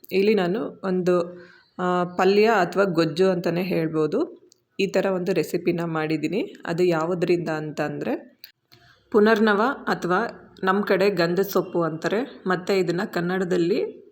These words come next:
ಆ, ಬೇರೆ ಕಡೆ ಎಲ್ಲ, ಆ, ಕುಮ್ಮೆ ಸೊಪ್ಪು ಅಂತ ಕೂಡ ಕರೀತಾರಂತೆ. ನನಗೊಬ್ರು ಸ್ನೇಹಿತರು ಕಾಮೆಂಟ್ ಮಾಡಿ ಹೇಳಿದ್ರು ಇದ್ರ ಬಗ್ಗೆ. ಈ ಸೊಪ್ಪು ಒಂದು ಮೆಡಿಸಿನಲ್ ಪ್ಲ್ಯಾಂಟ್ ಆಗಿರುತ್ತೆ ಸ್ನೇಹಿತರೆ. ಹಾಗೇನೆ,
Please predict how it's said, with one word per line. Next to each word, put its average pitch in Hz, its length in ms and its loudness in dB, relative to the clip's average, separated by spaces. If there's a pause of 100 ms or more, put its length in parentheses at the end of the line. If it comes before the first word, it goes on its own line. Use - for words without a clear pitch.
ಆ, 170 360 -2
ಬೇರೆ 175 320 0
ಕಡೆ 175 260 -2
ಎಲ್ಲ, 170 140 2 (340)
ಆ, 175 120 -2
ಕುಮ್ಮೆ 202 380 0
ಸೊಪ್ಪು 202 340 -2
ಅಂತ 175 180 -2
ಕೂಡ 180 200 -4
ಕರೀತಾರಂತೆ. 160 720 -4 (200)
ನನಗೊಬ್ರು 165 380 -2
ಸ್ನೇಹಿತರು 170 380 -4
ಕಾಮೆಂಟ್ 175 380 -4
ಮಾಡಿ 160 220 -4
ಹೇಳಿದ್ರು 151 520 -4
ಇದ್ರ 160 160 -4
ಬಗ್ಗೆ. 156 320 -6 (1300)
ಈ 220 120 4
ಸೊಪ್ಪು 214 720 2
ಒಂದು 196 260 2
ಮೆಡಿಸಿನಲ್ 202 640 2
ಪ್ಲ್ಯಾಂಟ್ 175 400 0
ಆಗಿರುತ್ತೆ 160 460 -2
ಸ್ನೇಹಿತರೆ. 165 400 -4
ಹಾಗೇನೆ, 175 580 0